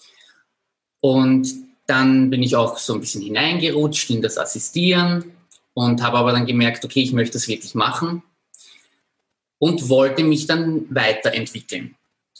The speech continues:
Ich wollte die Ausbildung machen, schon sehr früh eigentlich, wie ich dann gehört habe, es gibt eine Ausbildung zum Tanzlehrer, aber die wurde mir unter Anführungszeichen verwehrt im Sinne von, ich wurde halt nicht drauf angesprochen. Und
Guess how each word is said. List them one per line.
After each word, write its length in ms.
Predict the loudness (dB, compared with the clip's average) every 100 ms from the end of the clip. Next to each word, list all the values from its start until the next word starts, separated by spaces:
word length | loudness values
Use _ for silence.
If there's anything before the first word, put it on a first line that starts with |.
| _ _ _ _ _ _ _ _ _ _ _ _
Ich 140 | -4 0
wollte 220 | 2 2
die 80 | 2
Ausbildung 460 | 0 -2 -8 -4
machen, 500 | -2 -2 0 0 -2
schon 240 | 0 0 2
sehr 260 | 0 -2
früh 320 | -2 0 0 2
eigentlich, 640 | 0 -2 -2 -2 -4 -8 _ _ _ -4
wie 80 |
ich 40 | 0
dann 120 | 2
gehört 180 | 2 2
habe, 100 | -2
es 120 | -2
gibt 200 | -2 0
eine 160 | 0 2
Ausbildung 640 | 0 -2 -4 -2 -2 -4 -10 _ _ _ _
zum 180 | -2 0
Tanzlehrer, 760 | 0 -2 -2 0 -2 -2 -6 -10 _ _ _ _ _ _ _ _ _ _ _
aber 520 | -2 0 0 0 -2
die 360 | -4 -6 -8 -4
wurde 320 | 0 2 2
mir 580 | 2 2 4 2 0 -6 -10
unter 240 | -4 0 0
Anführungszeichen 600 | 0 0 0 0 0 -2
verwehrt 880 | -2 -2 -4 -4 -2 2 0 0 -2
im 80 |
Sinne 280 | 0 2 0
von, 280 | 0 2 2
ich 200 | 0 -2
wurde 180 | 0 0
halt 140 | 0
nicht 200 | 0 0
drauf 160 | -4 -2
angesprochen. 680 | -2 -2 -4 -8 -8 -10 -6
Und 520 | 0 0 -2 -8 -14